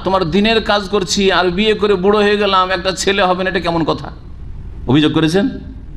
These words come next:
কোনো অভিযোগ করেননি। হ্যাঁ, কমপ্লেন করেছেন যে, "আল্লাহ, কোন দোষ করেছে যে সবাইকে দিবে, আমাকে দিবে না?" হ্যাঁ, অনেকেই কিন্তু খুব আক্ষেপ করেন এবং আল্লাহর উপর আক্ষেপ করেন।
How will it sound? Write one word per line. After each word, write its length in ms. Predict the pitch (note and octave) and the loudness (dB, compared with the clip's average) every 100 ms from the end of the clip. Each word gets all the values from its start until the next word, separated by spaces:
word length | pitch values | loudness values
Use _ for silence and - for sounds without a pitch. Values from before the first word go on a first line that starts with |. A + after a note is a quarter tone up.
| - | -12
কোনো 220 | - - G#3+ | -8 -6 0
অভিযোগ 320 | D4 G#3+ - | 2 2 0
করেননি। 340 | C3 A2 F#2 | -2 -2 -2
হ্যাঁ, 340 | F2 A2+ G3+ E4 - - - - - - - | 0 2 4 2 -2 -10 -14 -12 -12 -8 0
কমপ্লেন 440 | E3 F3+ G#3+ A#3 | 2 4 4 4
করেছেন 480 | A#3 C4 A3 D4 E4+ D#4 - - - | 2 2 4 4 2 -2 -10 -14 -2
যে, 120 | F3 | 2
"আল্লাহ, 640 | G3+ A3+ A#3 A#3 G#3 E3+ | 2 2 2 4 2 0
কোন 240 | G#3+ C#4 B3 | 0 0 2
দোষ 220 | C4 - | 0 0
করেছে 320 | B3 A#3 - | -2 0 0
যে 180 | G#3+ G3 | 2 2
সবাইকে 460 | - A#3 B3 G#3 | 0 0 0 0
দিবে, 180 | G#3 A3 | -2 0
আমাকে 260 | F#3+ F#3 F3 | 2 2 2
দিবে 260 | D#3 C#3 | 2 2
না?" 180 | A2+ F#2+ | 0 -2
হ্যাঁ, 200 | E2 C#3 G3+ - - - - - - - - - | -2 -2 -2 -8 -16 -16 -16 -14 -14 -14 -10 0
অনেকেই 460 | G#2+ A2+ C3 G2+ | 0 2 2 0
কিন্তু 300 | E2+ G#2+ G#2+ | 0 0 0
খুব 160 | A2 A2 | 0 -2
আক্ষেপ 320 | - - G#2 - | -2 -2 -2 0
করেন 300 | G2+ F#2+ - | 0 0 0
এবং 260 | A#2 C3 | 2 2
আল্লাহর 280 | G#2+ B2+ C3 | 2 2 2
উপর 120 | A2+ | 0
আক্ষেপ 240 | F#2 - F2+ | -4 -4 -8
করেন। 160 | F2+ | -6